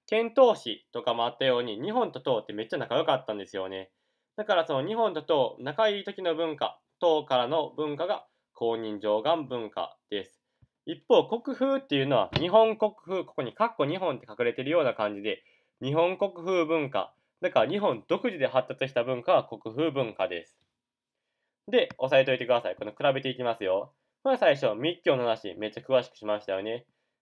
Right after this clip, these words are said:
公認上岸文化は密教文化です。一方、浄土教は、この人、一の聖って言われた人が有名です。口から炎が四つぐらい出てる人。あの人わかりますかね？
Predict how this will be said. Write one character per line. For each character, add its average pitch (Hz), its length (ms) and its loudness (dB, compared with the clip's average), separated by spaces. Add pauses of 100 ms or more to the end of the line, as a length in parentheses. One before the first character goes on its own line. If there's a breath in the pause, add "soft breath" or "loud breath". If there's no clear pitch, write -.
公 143 160 2
認 135 240 -2
上 123 240 4
岸 123 220 0
文 127 200 -2
化 170 100 4
は - 280 2
密 135 240 -8 (160)
教 151 320 4
文 113 220 -4
化 95 100 0
で 90 200 -4
す。 - 140 -20 (1300)
一 147 220 -6
方、 226 180 8
浄 175 240 6
土 190 160 4
教 170 220 6
は、 - 280 6 (520)
こ - 100 -2
の 185 140 2
人、 123 340 0 (100)
一 151 220 -8
の 220 160 0
聖 226 120 -10
っ 208 40 -10
て 135 380 -10
言 123 100 -4
わ 123 60 2
れ 117 80 0
た 110 100 0
人 120 160 -2
が 104 220 2
有 120 200 -4
名 110 160 -2
で 101 200 -4
す。 - 160 -20 (800)
口 170 240 -4
か 156 80 4
ら 135 100 4
炎 156 380 2
が - 180 -4
四 131 160 -2
つ 135 140 -8
ぐ 139 60 2
ら 113 40 4
い 110 60 2
出 110 80 -4
て 113 100 -2
る 107 100 0
人。 95 280 -6 (160)
あ 123 80 0
の 135 100 2
人 104 100 -2
わ 113 100 4
か 135 100 0
り 127 40 -4
ま 127 140 2
す - 80 -18
か 95 100 -4
ね？ 90 240 -8